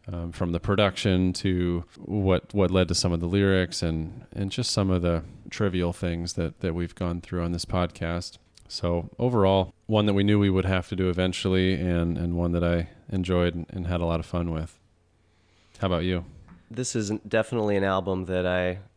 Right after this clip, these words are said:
Speaker 2: knew we were gonna tackle on this podcast at some point, and I think the timing of it was perfect in our conversation that we had with James Campion on our bonus episode just prior to this on the song Hey Jude, which was written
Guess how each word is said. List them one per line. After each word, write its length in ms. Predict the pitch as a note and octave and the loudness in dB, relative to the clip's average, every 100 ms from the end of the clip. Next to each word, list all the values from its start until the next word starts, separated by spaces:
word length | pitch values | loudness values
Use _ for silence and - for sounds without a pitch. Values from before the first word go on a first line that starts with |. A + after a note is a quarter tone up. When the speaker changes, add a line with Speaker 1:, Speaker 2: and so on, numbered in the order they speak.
| _ _ _ | _ _ _
Speaker 2:
knew 360 | G#2+ A2 B2+ B2+ | -8 -2 2 2
we 120 | A2+ | 2
were 160 | G#2 F#2+ | 2 0
gonna 360 | G2 F#2+ F#2 F#2 _ _ - | 0 0 0 -4 _ _ -8
tackle 640 | G#2+ G2 - G2 F#2 F2+ - _ - | -2 -2 -2 -4 -4 -6 -16 _ -10
on 200 | E2+ F2+ | -6 -4
this 160 | F2+ | -6
podcast 520 | - F#2+ F2+ F#2+ E2+ - | -4 -4 -4 -4 -6 -8
at 60 | |
some 220 | - F#2 | -8 -8
point, 360 | E2+ F2+ E2 E2 | -6 -4 -4 -4
and 140 | E2+ | -4
I 80 | E2 | -6
think 220 | - F2 - - | -8 -12 -12 -16
the 100 | F2+ | -16
timing 380 | - F#2+ F2 E2 | -8 -6 -4 -4
of 120 | E2 | -4
it 140 | F2 | -6
was 100 | F2 | -8
perfect 540 | - G2 F2+ F2+ E2+ - | -10 -6 -6 -6 -8 -8
in 80 | F2 | -6
our 180 | E2 | -6
conversation 800 | E2 - F2 E2+ - E2+ - F2+ | -6 -6 -6 -6 -6 -6 -6 -8
that 80 | E2 | -8
we 140 | E2+ | -8
had 260 | F2 E2 D#2+ | -6 -6 -6
with 260 | E2+ E2 _ _ - | -8 -10 _ _ -6
James 240 | F#2 E2+ | -4 -4
Campion 640 | - G#2 F#2 G2+ F2+ F2+ | -4 -2 -2 -2 0 0
on 200 | A2 F#2 | -2 -4
our 120 | F2+ E2+ | -4 -2
bonus 320 | F2+ F2 - | -2 -2 -2
episode 480 | F#2 E2+ - E2+ E2 | -4 -6 -4 -4 -4
just 240 | F2 - | -8 -8
prior 320 | - B2+ A#2 | 0 2 2
to 160 | - F#2 | 0 -4
this 420 | F2+ E2 - - - | -2 -2 -4 -12 -6
on 160 | F2+ | -6
the 60 | E2 | -6
song 280 | - F2+ F2 | -4 -4 -4
Hey 240 | G2+ F2+ | -4 -6
Jude, 320 | E2+ A#2+ G#2 | -2 0 0
which 240 | F2+ F2+ - | -2 -6 -8
was 140 | D#2 | -6
written 340 | F2+ E2+ E2+ | -6 -4 -8